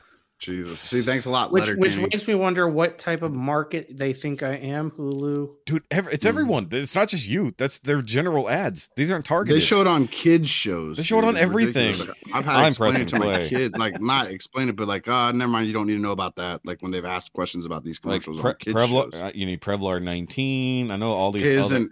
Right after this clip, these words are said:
Speaker 1: hit the Hims and Hers
Speaker 3: Hims, Her-,
Speaker 1: and,
Speaker 3: I haven't seen as
Speaker 1: Press
Speaker 3: many
Speaker 1: Play.
Speaker 3: Hers. I haven't seen Hers as much lately,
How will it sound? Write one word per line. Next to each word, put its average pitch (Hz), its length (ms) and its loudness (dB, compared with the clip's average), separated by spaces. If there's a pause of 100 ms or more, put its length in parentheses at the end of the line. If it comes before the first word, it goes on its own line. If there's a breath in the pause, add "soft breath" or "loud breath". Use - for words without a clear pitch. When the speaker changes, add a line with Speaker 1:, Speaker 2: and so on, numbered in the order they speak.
Speaker 1:
hit 135 300 0
the 113 140 0
Hims 139 460 2
and 101 120 -2
Hers 127 640 0
Speaker 3:
Hims, 95 100 -6
Her-, 110 180 -2
Speaker 1:
and, 82 140 -10
Speaker 3:
I 123 60 0
haven't 202 160 2
seen 247 160 -2
as 208 60 0
Speaker 1:
Press 190 80 0
Speaker 3:
many 147 100 2
Speaker 1:
Play. 120 140 -2
Speaker 3:
Hers. 123 480 0
I 113 40 -2
haven't 139 120 -2
seen 160 220 -6
Hers 101 420 -6
as 78 120 -12
much 85 300 -8
lately, 73 440 -10